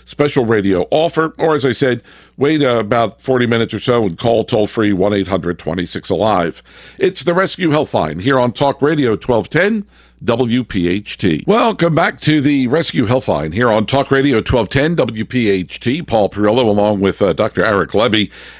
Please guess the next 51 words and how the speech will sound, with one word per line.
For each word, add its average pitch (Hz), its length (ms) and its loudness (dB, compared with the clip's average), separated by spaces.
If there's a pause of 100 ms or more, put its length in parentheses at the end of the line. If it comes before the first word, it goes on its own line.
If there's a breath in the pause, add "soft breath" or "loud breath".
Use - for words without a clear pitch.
(160 loud breath)
And, 127 280 0
uh, 123 80 2
we're 117 160 0
talking 151 420 -2
about, 107 400 0
uh, 107 160 2
joint 127 420 -2
health 87 640 -4 (140)
and 110 520 0
the 104 80 2
winter. 76 640 -2
That's 90 220 -2
right. 104 320 2
Uh, 87 100 0
before 110 300 -2
you 110 80 2
know 113 200 2
it, 92 100 -2 (360 loud breath)
winter 117 260 0
will 101 100 2
be, 107 240 0
uh, 107 160 0
be 107 160 0
upon 104 320 0
us. 87 260 -2 (100)
And, 98 360 0
uh, 98 280 2
you 104 160 -4
know, 104 100 0
you 95 200 -2
start - 380 -4
to - 60 -10
feel 110 180 0
those 92 320 0
aches 117 240 -4
and 92 120 -6
pains, 113 380 0
and 87 140 -4 (420 loud breath)
then 117 140 2
the 113 80 2
winter 113 440 2
comes 107 280 -2
along, 107 340 2
and 104 80 2
then 101 80 0
you 104 100 0
really 127 300 2
start 101 280 -2
to 85 60 -10
feel 98 180 0
those 87 220 0